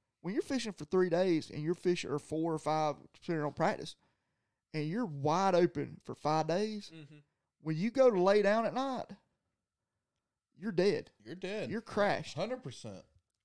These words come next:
Speaker 1: And the guys who fish slow, there's the guys the first days, first, second days of the tournament are going,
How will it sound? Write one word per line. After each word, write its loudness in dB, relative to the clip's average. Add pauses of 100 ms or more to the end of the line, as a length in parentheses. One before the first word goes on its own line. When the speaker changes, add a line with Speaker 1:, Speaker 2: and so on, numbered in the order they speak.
(240)
Speaker 1:
And 2
the -6
guys 2
who -2
fish 0
slow, 0
there's 0
the -12
guys -4
the -8
first 0
days, 0
first, 2
second 0
days 0
of -16
the -14
tournament -4
are 0
going, 0